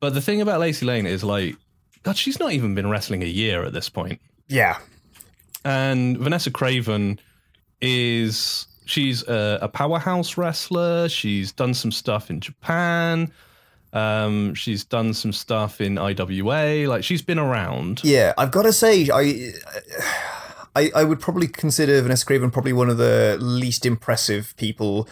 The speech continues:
Speaker 1: Yeah.
Speaker 2: in the tournament, but only because I think she got one of the shorter matches of the whole thing, so we probably didn't get to see all that much.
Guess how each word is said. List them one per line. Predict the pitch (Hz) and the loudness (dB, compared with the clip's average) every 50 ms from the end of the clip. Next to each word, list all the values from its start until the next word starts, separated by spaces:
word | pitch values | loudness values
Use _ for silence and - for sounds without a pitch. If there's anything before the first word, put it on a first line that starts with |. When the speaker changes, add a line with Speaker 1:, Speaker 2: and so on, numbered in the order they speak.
| - - - - - - - - | -16 -20 -18 -18 -18 -18 -10 -6
Speaker 1:
Yeah. | 277 277 - | -2 0 0
Speaker 2:
in | 127 123 123 | 2 2 2
the | 117 | 2
tournament, | 104 - 117 117 113 117 117 117 | 2 2 2 2 2 2 2 4
but | 190 196 - | 4 6 8
only | 202 208 208 202 | 8 6 6 6
because | 165 - - 156 160 151 | 2 2 0 0 2 2
I | 156 151 | 2 2
think | 160 165 | 2 2
she | - - | 2 4
got | 156 156 135 | 4 4 4
one | 135 131 | 4 4
of | 123 | 2
the | 120 | 4
shorter | - - 151 139 120 - 123 | 4 4 4 4 4 4 2
matches | 117 110 107 - - - - 107 107 104 104 104 | 2 2 2 0 -2 -2 -2 0 0 0 0 -2
of | 98 - | -2 -2
the | 110 | -2
whole | 101 113 107 | 0 0 0
thing, | 107 - - 110 104 110 110 | 0 0 0 0 2 2 2
so | - - 120 | 0 -2 0
we | |
probably | 117 165 165 151 143 | 2 2 2 2 2
didn't | 131 131 127 | 2 2 0
get | 113 - - | 0 0 0
to | 107 | 0
see | - 131 123 | 0 0 2
all | 120 104 | 2 4
that | 85 76 87 | 2 4 4
much. | 120 120 107 - - - - - - | 4 4 2 2 0 -4 -6 -6 -8